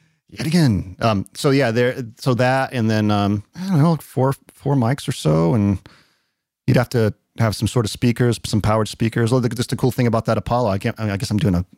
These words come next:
commercial for the Apollo here, um, but it's got, like, a volume knob on it. I mean, that's kinda handy. You'd have a laptop,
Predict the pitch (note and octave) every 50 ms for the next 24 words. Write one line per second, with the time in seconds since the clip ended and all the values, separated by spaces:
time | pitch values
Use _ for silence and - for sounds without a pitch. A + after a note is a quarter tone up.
0 | - _ - - A2+ A2+ - - F#2+ - - F2 E2+ E2 - B2 C3+ A#2 E2+ F2
1 | F2+ F2 - - - - - - _ - - A2+ G#2 G2+ A2 A2+ A2+ - D3 B2+
2 | A2 A2 - G#2 F#2+ A2 G#2+ A2 A2 G#2+ G#2+ G#2 G#2+ G#2+ G#2 G2 G#2 G2+ G#2 A2+
3 | A#2 G#2+ A2 G#2 G#2 G#2 - - - A2+ G#2+ G2 G2 F#2+ - _ _ _ _ _
4 | - A#2 A2 A2 A#2 A2+ A2 A2 G#2 F#2+ F#2+ F#2+ G2+ G#2 G#2 - - - B2+ A#2+
5 | B2 B2 - - -